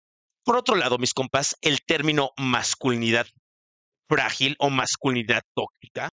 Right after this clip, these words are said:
son términos inventados por la mujer para insultar, etiquetar y degradar al hombre cuando no consiguen lo que están buscando. Es bastante gracioso ver a otros hombres emplear este término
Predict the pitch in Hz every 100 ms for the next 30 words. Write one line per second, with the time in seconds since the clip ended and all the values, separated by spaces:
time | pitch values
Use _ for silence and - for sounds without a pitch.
0 | _ - 202 170 165 143 147 156 - -
1 | 214 156 143 - 139 143 151 - _ 226
2 | 226 190 160 127 110 - 95 - _ _
3 | _ _ 180 175 196 196 254 214 160 135
4 | 196 - _ 202 - 185 190 - 110 107
5 | - - 190 143 113 113 110 104 101 92
6 | 87 _ _ _ _ - 147 123 123 -
7 | 123 - 123 131 135 - 123 113 - -
8 | 107 95 - - - _ - _ _ -
9 | 170 151 170 - 165 147 - 160 143 123
10 | - - 123 117 - 127 123 127 - 123
11 | 113 - 147 143 113 113 143 - - _
12 | - 151 135 135 123 123 120 - 127 127
13 | 110 113 110 143